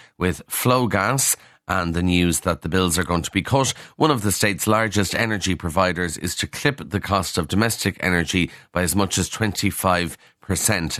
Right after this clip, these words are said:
and it means that gas and electricity bills could fall by more than seven hundred euro. And much like the other companies that we've seen, it's the second time in less than six months that Flowgas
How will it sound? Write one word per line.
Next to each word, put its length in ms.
and 140
it 100
means 320
that 220
gas 360
and 160
electricity 720
bills 400
could 200
fall 440
by 120
more 180
than 320
seven 420
hundred 420
euro. 480
And 340
much 240
like 200
the 100
other 180
companies 440
that 120
we've 180
seen, 300
it's 220
the 100
second 420
time 400
in 100
less 220
than 180
six 320
months 280
that 160
Flowgas 600